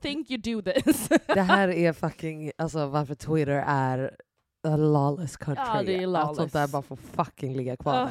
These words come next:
Speaker 2: där. Alltså, jag,
Speaker 1: ja.
Speaker 2: bleh, okej, ja.
Speaker 1: Så att det
Speaker 2: Jag
Speaker 1: var
Speaker 2: har kollat på det så att ni inte behöver kolla på det.
Speaker 1: Okej.
Speaker 2: Ehm, det var ett gap.
Speaker 1: Det var ett gap.
Speaker 2: Alltså, hon, hon, eh, låt mig göra en bildtolkning då. Att,
Speaker 1: Nej.
Speaker 2: att hon ligger liksom på golvet,
Speaker 1: Jag måste
Speaker 2: typ, på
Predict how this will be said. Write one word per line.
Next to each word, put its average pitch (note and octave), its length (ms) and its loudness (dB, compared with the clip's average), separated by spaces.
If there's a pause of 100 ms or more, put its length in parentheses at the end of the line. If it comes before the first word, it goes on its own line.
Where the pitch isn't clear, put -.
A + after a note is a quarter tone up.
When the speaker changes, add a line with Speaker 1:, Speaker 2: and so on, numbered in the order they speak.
Speaker 2:
där. - 140 -8
Alltså, - 200 -4
jag, C#3+ 120 0
Speaker 1:
ja. G3 140 -4
Speaker 2:
bleh, D#3 320 4 (220)
okej, D#3+ 340 -2 (140)
ja. A3 300 0 (100)
Speaker 1:
Så - 180 -8
att C4+ 80 -4
det G#3+ 100 -4
Speaker 2:
Jag A#3+ 120 8
Speaker 1:
var B3+ 80 10
Speaker 2:
har C4 100 8
kollat A3 380 6
på E3 140 2
det D3+ 80 2
så D#3+ 100 -2
att D3+ 80 -2
ni D3+ 340 2
inte C#3+ 340 -6
behöver C#3 320 0
kolla C3+ 280 0
på A2 200 -4
det. G2+ 200 -8 (120)
Speaker 1:
Okej. D#3 140 -4
Speaker 2:
Ehm, C#3 540 -2 (800)
det G3 240 4
var F3 440 6 (460)
ett F3 180 -2
gap. D#3+ 640 2 (120)
Speaker 1:
Det C4+ 80 -10
var C4+ 100 -4
ett D4+ 140 -4
gap. - 100 -4
Speaker 2:
Alltså, F#3 360 8 (260)
hon, - 280 -4
hon, F3+ 180 -4
eh, F3+ 280 2
låt F#3+ 180 0
mig F#3+ 120 -2
göra F3 120 0
en D#3+ 120 -4
bildtolkning D#3 720 -4
då. D3 80 -2
Att, C#3 180 -4
Speaker 1:
Nej. D#4+ 200 -10
Speaker 2:
att F3 180 -2
hon F3+ 220 0
ligger D#3+ 440 -2
liksom D3+ 440 -4
på D#3+ 120 -2
golvet, D3 600 0
Speaker 1:
Jag - 80 -18
måste D3+ 260 -2
Speaker 2:
typ, - 200 -12
på D3+ 360 0